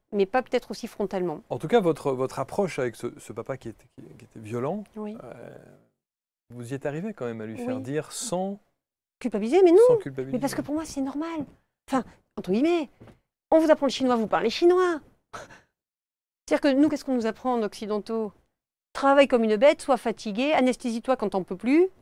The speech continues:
Speaker 1: rail de coke, euh, cigarette, alcool, euh, euh, Netflix, euh, surtout tu réfléchis pas, surtout tu sens rien.
Speaker 2: Hmm.
Speaker 1: Euh, t'es envahi, t'es envahi, faut vider, bah, tu vides sur le plus faible, hein. Ta femme, si elle se révolte, euh, sur les gosses, et si t'as pas de gosses, eh ben, sur le chien,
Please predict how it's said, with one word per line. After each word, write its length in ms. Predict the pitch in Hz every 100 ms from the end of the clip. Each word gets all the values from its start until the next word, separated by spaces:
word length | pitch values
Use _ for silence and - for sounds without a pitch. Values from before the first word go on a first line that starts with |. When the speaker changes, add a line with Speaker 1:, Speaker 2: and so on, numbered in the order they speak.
| _
Speaker 1:
rail 200 | - 220
de 120 | 226
coke, 380 | 233 254 247 -
euh, 260 | 202 202 202
cigarette, 560 | - 208 220 226 233
alcool, 480 | 208 196 254 233 233
euh, 120 | 196 185 - 214
euh, 100 | 208
Netflix, 640 | 226 226 - 247 247 -
euh, 160 | 208 202 - _ _ -
surtout 180 | 302 330
tu 100 | 285
réfléchis 300 | 254 214 -
pas, 120 | 277
surtout 220 | 320 247 -
tu 100 | 285
sens 160 | 247
rien. 340 | 208 247 311 359 -
Speaker 2:
Hmm. 160 | 120 107 _ _ _
Speaker 1:
Euh, 140 | 240 226
t'es 140 | 269
envahi, 280 | 311 294 302
t'es 100 | 269
envahi, 340 | 240 233 330 349
faut 160 | 247
vider, 240 | 226 220 320
bah, 80 | 269
tu 120 | -
vides 240 | 247 262
sur 240 | 214 233 220
le 60 |
plus 140 | 214 269
faible, 280 | 339 277 185
hein. 420 | 202 269 294 285 - -
Ta 100 | 214
femme, 400 | - 302 330 254
si 140 | -
elle 100 | 233
se 100 | 220
révolte, 360 | 202 202 302 277
euh, 140 | 226
sur 140 | 214 220
les 100 | 277
gosses, 240 | 320 -
et 60 | 208
si 120 | 214
t'as 80 | 214
pas 120 | 208
de 80 | 196
gosses, 200 | 277 285
eh 40 |
ben, 100 | 214
sur 140 | 214 247
le 60 |
chien, 300 | 285 339 302